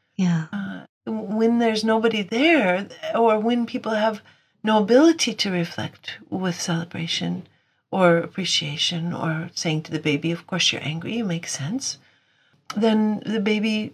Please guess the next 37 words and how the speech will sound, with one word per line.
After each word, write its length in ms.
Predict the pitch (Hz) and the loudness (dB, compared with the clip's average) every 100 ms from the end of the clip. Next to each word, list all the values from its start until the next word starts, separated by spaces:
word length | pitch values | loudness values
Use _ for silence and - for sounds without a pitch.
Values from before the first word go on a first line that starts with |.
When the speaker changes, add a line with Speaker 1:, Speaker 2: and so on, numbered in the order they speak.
| 185 | -4
Speaker 2:
draws 640 | 185 196 214 220 - - - | 2 4 4 2 -4 -8 -8
the 140 | 180 196 | -4 -2
conclusion, 680 | 196 185 277 269 208 190 | 0 4 6 6 6 6
not 260 | 233 349 - | 6 4 4
that 160 | 269 | 2
there's 200 | - 185 196 | 4 0 0
anything 320 | 196 190 185 | -2 0 2
wrong 260 | 190 185 | 2 2
with 140 | 180 175 | 0 -2
their 100 | 170 | -4
parents. 560 | - 262 320 190 - | -2 0 2 0 -2
No, 220 | 226 294 262 | 0 0 0
babies 420 | 226 254 262 240 | -2 -4 -6 -4
never 320 | 214 240 285 | 0 0 0
believe 360 | 220 190 151 165 | -2 -6 -10 -10
there's 200 | 156 - | -12 -10
anything 340 | 170 - - _ | -12 -16 -20 _
wrong 180 | 151 151 | -14 -14
with 120 | 160 | -16
their 100 | 135 | -16
parents. 500 | 139 - - 247 - - - _ _ - | -16 -18 -12 -10 -10 -14 -20 _ _ -6
They 100 | 226 | -2
immediately 640 | 208 214 220 220 208 190 | 2 2 0 -2 -4 -6
start 260 | 180 175 170 | -6 -8 -8
to 80 | - | -12
believe 360 | - 160 147 | -10 -10 -10
there's 200 | - - - | -10 -8 -8
something 360 | - - - | -8 -12 -12
wrong 220 | - 60 - | -10 -12 -14
with 180 | _ - | _ -18
them. 260 | - 139 - _ _ _ _ _ _ _ - | -14 -14 -18 _ _ _ _ _ _ _ 0
Speaker 1:
Yeah, 320 | 233 240 220 | 4 6 6
and 140 | 220 220 | 6 6
this 140 | 254 | 6
can 200 | - 285 | 4 6
manifest 640 | 269 240 226 240 220 220 - | 8 6 4 4 2 2 -8
even 580 | - 240 226 220 202 196 | -4 2 4 6 6 2